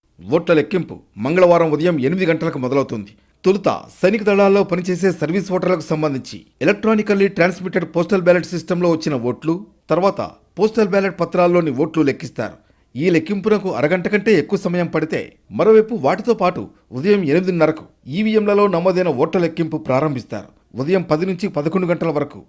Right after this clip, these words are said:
ఫలితాలపై కొంత స్పష్టత వచ్చే అవకాశం ఉంది. మధ్యాహ్నం రెండు నుంచి మూడు గంటలకు లెక్కింపు పూర్తయ్యే ఛాన్స్ ఉంది. మొత్తం నాలుగు దశల్లో ఓట్ల లెక్కింపు ప్రక్రియ కొనసాగుతోంది. తొలుత పోస్టల్ ఓట్ల లెక్కింపు ఉంటుంది.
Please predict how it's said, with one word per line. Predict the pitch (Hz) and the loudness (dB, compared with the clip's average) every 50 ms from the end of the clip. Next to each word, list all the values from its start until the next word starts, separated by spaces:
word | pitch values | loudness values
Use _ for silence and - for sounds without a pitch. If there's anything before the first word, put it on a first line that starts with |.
| _ - | _ -4
ఫలితాలపై | 165 180 185 185 190 180 175 170 - 226 | -4 -2 0 0 0 0 0 0 0 -2
కొంత | 226 - 190 180 180 180 | 0 0 -4 -2 -2 -2
స్పష్టత | 160 160 - - 196 208 214 208 208 | -2 -2 -4 -4 -4 -2 -4 -2 -2
వచ్చే | 196 185 175 - 180 175 | -2 -2 -2 -2 -2 0
అవకాశం | 147 131 143 139 - 147 139 - 156 123 | 0 0 -2 -2 -2 -4 -6 -6 -8 -8
ఉంది. | 110 104 101 107 - _ _ _ _ - | -8 -10 -12 -16 -20 _ _ _ _ -8
మధ్యాహ్నం | 107 139 151 156 180 180 180 175 147 | -6 -4 0 0 2 2 2 0 0
రెండు | 127 156 196 196 | 0 0 0 2
నుంచి | 202 196 170 - 196 | 0 0 -2 -4 -4
మూడు | 156 131 135 170 180 | -4 -2 -2 2 2
గంటలకు | 156 156 151 143 143 - - - 87 - _ _ _ - | 2 2 2 0 -4 -6 -6 -8 -14 -18 _ _ _ -10
లెక్కింపు | 95 107 156 - - 220 214 180 202 | -4 -2 -2 0 0 0 0 0 -2
పూర్తయ్యే | 185 - - - 190 214 202 208 185 180 180 170 | -8 -10 -6 -6 -6 -4 -2 -2 0 0 0 0
ఛాన్స్ | 165 - - 135 139 143 139 - | -2 -2 -4 -4 -4 -4 -6 -8
ఉంది. | 107 101 - 104 - _ _ _ _ _ _ _ _ _ _ _ _ _ _ _ _ _ _ _ _ _ _ _ - | -10 -10 -12 -16 -20 _ _ _ _ _ _ _ _ _ _ _ _ _ _ _ _ _ _ _ _ _ _ _ -4
మొత్తం | 95 127 156 156 - 208 185 165 | -2 -2 -2 2 2 2 2 2
నాలుగు | 131 135 165 185 185 185 165 | 2 2 2 2 2 2 0
దశల్లో | 156 - 175 165 165 175 208 | 0 2 0 2 4 4 4
ఓట్ల | 196 123 117 170 175 180 190 | 2 4 0 -2 0 2 0
లెక్కింపు | 175 170 175 196 185 170 175 | 0 0 -2 -4 -4 -4 -6
ప్రక్రియ | 170 - 160 147 - 165 160 160 | -2 -2 -4 -4 -2 0 2 2
కొనసాగుతోంది. | 147 156 - 147 151 143 - 151 131 123 113 117 110 101 101 98 _ _ _ _ _ - | 2 0 -2 -4 -4 -2 -2 -2 -4 -4 -6 -8 -8 -10 -12 -18 _ _ _ _ _ -2
తొలుత | 190 220 220 - 143 101 - - - _ - | 0 0 0 -2 -4 -4 -6 -10 -18 _ 0
పోస్టల్ | 185 214 202 - 214 208 | 0 0 2 2 0 2
ఓట్ల | 185 180 175 180 190 | 2 0 0 0 0
లెక్కింపు | 165 147 - - 175 175 175 160 | -2 -2 -2 -2 -4 -4 -2 -4
ఉంటుంది. | 143 120 104 127 117 104 92 - | -4 -4 -6 -8 -10 -12 -14 -16